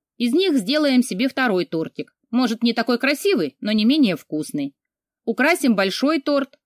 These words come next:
а попозже позовём Люка и попьём чаю». Девушки залили небольшие формочки разноцветным желе и слепили украшения из самодельной кулинарной мастики и миндальной массы. Когда всё застыло,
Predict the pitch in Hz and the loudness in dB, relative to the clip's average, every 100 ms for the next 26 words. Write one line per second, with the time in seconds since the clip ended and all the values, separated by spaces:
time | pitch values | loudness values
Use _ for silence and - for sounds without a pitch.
0 | - 190 185 - 370 240 - 165 185 190 | -8 -4 -4 0 0 0 -2 -2 0 0
1 | 185 269 339 156 - - 370 214 208 233 | 2 0 0 -4 -6 -4 -4 -4 -2 -2
2 | 208 - 147 139 131 _ _ _ _ _ | -2 -8 -8 -8 -14 _ _ _ _ _
3 | _ _ _ 202 302 339 - 262 220 220 | _ _ _ -2 0 0 0 -2 0 2
4 | 233 214 202 190 190 - 190 - 226 175 | 2 2 2 0 -2 -2 -2 0 -2 0
5 | 165 - 180 170 170 - 175 160 151 139 | -4 -4 -4 -2 -4 -4 -6 -4 -6 -4
6 | 156 190 294 294 _ _ _ 285 370 247 | -2 0 0 -4 _ _ _ -2 0 0
7 | 220 240 277 269 208 185 170 277 294 277 | 0 0 2 2 0 -4 -4 0 2 2
8 | 262 - 190 - 165 165 165 254 247 233 | 0 -2 -8 -4 -4 -2 0 4 4 2
9 | 165 160 160 190 185 180 170 - - 135 | -2 0 0 -2 -2 -2 -4 -8 -8 -8
10 | - 135 - - 254 233 151 156 156 160 | -8 -12 -12 0 2 4 2 -2 -2 -4
11 | 147 131 123 - 131 - _ _ _ _ | -4 -4 -8 -16 -18 -20 _ _ _ _
12 | _ _ _ _ _ - 202 302 339 - | _ _ _ _ _ -6 -2 0 0 -2
13 | - 180 - 285 294 262 | -2 -4 -2 0 2 0